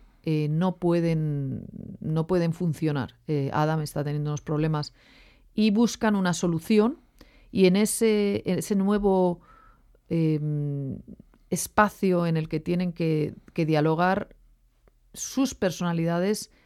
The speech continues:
se van desarrollando, se van adaptando. Y vemos que Adam es una persona que llega con muchas ganas, desde el lugar de la nostalgia, lo que se ha perdido, y, y Anne llega con mucha precaución, Ana llega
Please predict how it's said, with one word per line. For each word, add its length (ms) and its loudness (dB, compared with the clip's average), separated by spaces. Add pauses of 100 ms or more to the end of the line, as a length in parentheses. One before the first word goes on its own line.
(140)
se 240 -2
van 200 2
desarrollando, 760 -2
se 160 -8
van 140 0
adaptando. 600 -4 (360)
Y 100 -2
vemos 320 4
que 140 -2
Adam 220 0
es 180 -6
una 100 -2
persona 360 -4
que 160 -2
llega 400 0
con 160 -2
muchas 340 -4
ganas, 540 -4
desde 300 0
el 40 2
lugar 300 0
de 60 -2
la 100 -2
nostalgia, 680 -4 (520)
lo 260 4
que 240 0
se 220 0
ha 80 0
perdido, 560 0 (720)
y, 600 4
y 160 2
Anne 220 2
llega 420 0
con 220 0
mucha 320 -2
precaución, 640 0
Ana 220 0
llega 380 -2